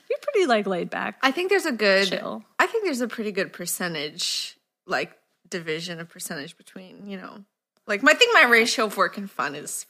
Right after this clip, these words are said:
Speaker 2: fine.
Speaker 1: Like, if
Speaker 2: You know?
Speaker 1: if you were to draw an outline of yourself and then fill it in with
Speaker 2: Mm-hmm.
Speaker 1: fun color and work color,
Speaker 2: Mm-hmm.
Speaker 1: you feel like it's pretty fifty-fifty, or do you feel like,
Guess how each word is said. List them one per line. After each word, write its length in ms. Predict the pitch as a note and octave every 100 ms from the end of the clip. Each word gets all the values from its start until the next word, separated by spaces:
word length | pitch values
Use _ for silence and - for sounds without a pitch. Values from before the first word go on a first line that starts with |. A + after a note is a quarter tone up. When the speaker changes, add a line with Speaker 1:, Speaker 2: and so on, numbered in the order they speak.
| -
Speaker 2:
fine. 240 | - - - _ _ _ _ _
Speaker 1:
Like, 200 | A3+ G#3+
if 120 | A3+
Speaker 2:
You 60 | G#3
know? 180 | E3+ F3
Speaker 1:
if 180 | A#3+ -
you 140 | A#3+
were 140 | B3+ C4
to 80 | B3
draw 280 | G3 G#3
an 100 | G3+
outline 420 | G3 G3+ - F#3+ F#3
of 120 | F3
yourself 440 | F#3 - F3+ F3
and 160 | - F#3
then 120 | F3+
fill 420 | F3 - - G#3
it 100 | G3 F#3
in 460 | F3+ F3 F3+ F3+ - _ _ _
with 260 | - F#3+ E3+
Speaker 2:
Mm-hmm. 240 | E3 F3+ - _
Speaker 1:
fun 640 | _ - - A#3 A3 A3 G#3+
color 580 | - F#3+ F3 E3 E3 -
and 320 | - F#3 F3+ E3+
work 380 | G3 G3+ - -
color, 640 | - F#3+ F3+ E3+ - F#2+
Speaker 2:
Mm-hmm. 480 | G#3+ G#3 G3+ E3+ F3
Speaker 1:
you 80 | G3+
feel 160 | - G3+
like 160 | E3+
it's 160 | - -
pretty 280 | - G3 F#3+
fifty-fifty, 840 | - F3 - F3+ F#3+ F#3+ - G3+
or 100 | G3 F#3
do 60 |
you 100 | F#3
feel 240 | F3 G3 F3+
like, 380 | F3 - -